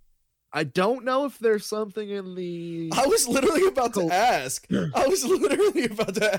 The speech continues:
Speaker 2: ask
Speaker 1: I
Speaker 2: that.
Speaker 1: don't know if there's something in the C B A that would void it for jail time,
Speaker 2: Right,
Speaker 1: though.
Speaker 2: right, exactly. 'Cause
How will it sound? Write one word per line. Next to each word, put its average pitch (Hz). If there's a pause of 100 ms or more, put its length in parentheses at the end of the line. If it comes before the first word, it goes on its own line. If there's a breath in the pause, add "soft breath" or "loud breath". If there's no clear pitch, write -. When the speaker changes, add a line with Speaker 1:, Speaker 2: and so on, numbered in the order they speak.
Speaker 2:
ask 165
Speaker 1:
I 175
Speaker 2:
that. 175
Speaker 1:
don't 202
know 202
if 156
there's 175
something 175
in 160
the 143
C 175
B 147
A 151
that 120
would 101
void 131
it 117
for 107
jail 107
time, -
Speaker 2:
Right, 190 (160)
Speaker 1:
though. 160
Speaker 2:
right, 180
exactly. 175
'Cause 170